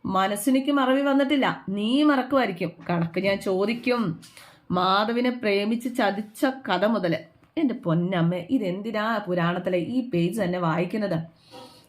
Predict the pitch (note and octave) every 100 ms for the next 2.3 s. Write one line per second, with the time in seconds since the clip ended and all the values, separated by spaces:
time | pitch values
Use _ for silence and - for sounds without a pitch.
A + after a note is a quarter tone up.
0 | - G3 F3+ E3 - - D#3+ E3+ F3+ F#3
1 | G3+ G#3 A3 A#3 F#3 F#3 A3 C4 A#3 B3
2 | A3+ G3+